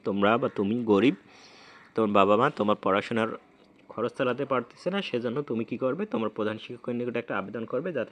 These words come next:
তোমার যে স্কুলের খরচপাতিগুলো রয়েছে, সেগুলো মা-, মওকুফ করে দেওয়া হয় বা বিনা বেতনে পড়ানো হয়। তো এই যে এখানে আমি যে কয়েকটি তোমাদেরকে আবেদনপত্র সাজেশন হিসেবে দিলাম, আশা করি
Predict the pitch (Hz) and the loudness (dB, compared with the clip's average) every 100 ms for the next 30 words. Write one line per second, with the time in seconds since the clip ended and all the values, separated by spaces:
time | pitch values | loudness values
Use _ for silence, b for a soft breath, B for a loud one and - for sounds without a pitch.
0 | - 104 139 220 B B B B B B | -6 0 0 0 B B B B B B
1 | B - 101 107 - 139 127 - 117 117 | B -2 4 4 4 4 4 4 2 4
2 | 135 127 127 123 120 123 - 202 - 107 | 0 2 4 6 8 6 4 0 2 2
3 | 123 226 - _ _ _ _ 127 131 127 | 4 2 -2 _ _ _ _ -8 2 2
4 | - - 110 113 120 120 151 - 104 87 | 2 -4 -2 4 4 4 -2 4 4 6
5 | 90 92 95 101 92 120 127 135 117 127 | 4 2 -2 -4 -2 -2 -2 -2 -2 -2
6 | 180 233 _ 113 107 107 101 - 190 b | -4 -6 _ -2 0 0 -2 -6 -8 b
7 | b b b 120 107 135 143 170 160 143 | b b b -2 -2 0 0 -2 -4 0
8 | 123 - 123 120 123 120 117 113 107 - | 0 -2 -6 -4 -4 -6 -2 0 -2 -4
9 | 120 110 104 107 147 202 - b b b | -4 -2 -2 0 0 0 -2 b b b
10 | b b - 101 110 110 113 - 110 101 | b b -2 0 2 0 -2 -4 0 0
11 | 101 127 117 117 - 127 127 127 127 123 | 0 -2 -4 -6 -4 -2 0 2 2 2
12 | 101 139 - 131 135 131 202 | 0 -2 -2 0 2 2 2